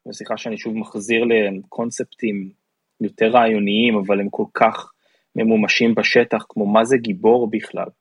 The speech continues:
ואיזה מין מושג שקצת הושחת, ואנחנו,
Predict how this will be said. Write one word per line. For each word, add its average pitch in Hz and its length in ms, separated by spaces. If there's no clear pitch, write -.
ואיזה 101 260
מין 98 200
מושג 110 340
שקצת 117 320
הושחת, - 600
ואנחנו, 98 600